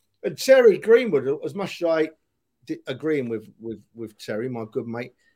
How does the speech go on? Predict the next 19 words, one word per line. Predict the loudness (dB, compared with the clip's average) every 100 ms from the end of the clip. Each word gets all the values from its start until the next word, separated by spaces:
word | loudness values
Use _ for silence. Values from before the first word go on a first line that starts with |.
| _ _ _ _ _ _
he, | -12 -6
he | 2 2
actually | 2 -2 -6
put | -4 -4 -4
on |
there | 0 0
that | 0
he | -6
thought | -4 -6 -6
Palace | -8 -6 -6 -8
looked | -10 -10
a |
better | -6 -6 -6
side | -6 -6 -4
on | -6
the | -8
night | -6 -6 -6
without | -4 -4 -4
Zaha. | -10 -10 -8 -8 -10 -10